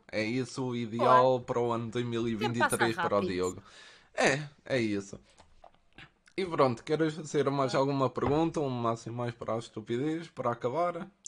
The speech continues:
Speaker 1: Ou fiquei bem com esta?
Speaker 2: Não, bem com esta, sim.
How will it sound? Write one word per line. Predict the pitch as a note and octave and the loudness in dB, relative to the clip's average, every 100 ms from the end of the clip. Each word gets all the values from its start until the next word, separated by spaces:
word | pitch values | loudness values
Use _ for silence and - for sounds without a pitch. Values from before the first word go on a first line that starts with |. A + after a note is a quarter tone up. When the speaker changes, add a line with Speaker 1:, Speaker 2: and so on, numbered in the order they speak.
| - | -14
Speaker 1:
Ou | - A2+ | -8 -6
fiquei | A#2+ - A#2 | -6 -4 -4
bem | A2 | -2
com | A2 G2+ | -6 -6
esta? | F#2+ D#2+ - _ _ - - | -8 -8 -14 _ _ -16 -8
Speaker 2:
Não, | G4 F4 F4 F4+ - - - - - | -6 -6 -12 -14 -16 -20 -20 -20 -10
bem | F4+ C4+ | -8 -6
com | A3 | -6
esta, | F#3 F3+ E3 F#3 | -4 -6 -8 -12
sim. | F3 - F3 | -12 -12 -14